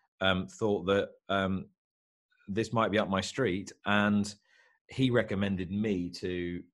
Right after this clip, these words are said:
somebody at, uh, at, At the Races. And at the time, they were looking for people to staff their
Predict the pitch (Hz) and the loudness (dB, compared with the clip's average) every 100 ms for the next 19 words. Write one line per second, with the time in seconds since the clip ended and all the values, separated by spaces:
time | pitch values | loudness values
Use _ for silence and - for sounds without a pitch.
0 | _ _ - 107 90 85 87 - - 90 | _ _ -6 -4 -2 -2 -4 -6 -8 -6
1 | 85 - 87 85 - 87 87 - 80 - | -4 -6 -4 -4 -4 -4 -4 -6 -12 -14
2 | _ _ 87 87 85 80 _ _ _ _ | _ _ -4 -4 -4 -8 _ _ _ _
3 | 98 90 - 101 87 92 92 90 90 104 | -6 -6 -2 -2 0 0 -2 -6 -8 -6
4 | 92 90 - - 101 92 - 95 92 90 | -6 -8 -8 2 4 4 2 2 2 2